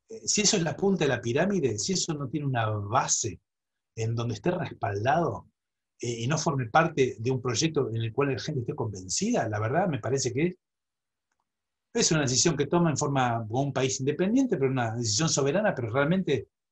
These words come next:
afuera se te van a reír en dos minutos porque no significa nada. Porque la gente en cualquier momento no lo siente como propio. Entonces, el, me parece que es soberano quien toma esas decisiones independientes, pero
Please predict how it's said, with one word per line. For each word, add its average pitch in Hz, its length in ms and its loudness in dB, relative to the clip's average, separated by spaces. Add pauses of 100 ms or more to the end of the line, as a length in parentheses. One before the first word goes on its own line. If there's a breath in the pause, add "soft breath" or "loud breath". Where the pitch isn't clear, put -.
afuera 175 320 4
se 127 100 -2
te 131 60 -2
van 131 120 0
a 131 100 0
reír 131 220 0
en 123 40 -2
dos 123 140 0
minutos 156 340 0
porque 113 280 -6 (300)
no 131 80 -2
significa 113 440 -2
nada. 80 380 -4 (800 soft breath)
Porque 113 880 0
la 117 120 -2
gente 151 380 2
en 117 200 0
cualquier 113 280 -2
momento 139 640 2
no 135 160 2
lo 135 100 2
siente 131 280 0
como 113 220 -2
propio. 104 360 -6
Entonces, 170 520 -2 (520)
el, 170 240 -4 (300)
me 165 120 2
parece 185 340 2
que 165 220 -4 (1000)
es 185 180 4
soberano 202 600 4
quien 139 240 -2
toma 185 280 4
esas 143 300 0
decisiones 131 540 -2
independientes, 190 840 2
pero 151 340 0